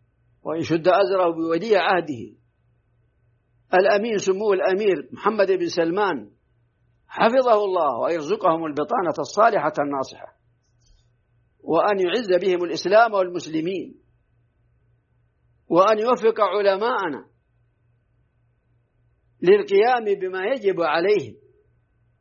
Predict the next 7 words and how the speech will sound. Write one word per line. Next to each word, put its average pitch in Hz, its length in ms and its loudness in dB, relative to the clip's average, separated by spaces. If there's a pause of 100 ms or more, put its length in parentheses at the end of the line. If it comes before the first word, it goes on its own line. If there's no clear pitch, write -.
(520)
لأمتهم، 190 720 0 (2000)
نسأل 185 280 0
الله 202 320 4
سبحانه 180 500 -2
وتعالى 180 500 0
أن 165 80 -6
يوفق 175 440 -4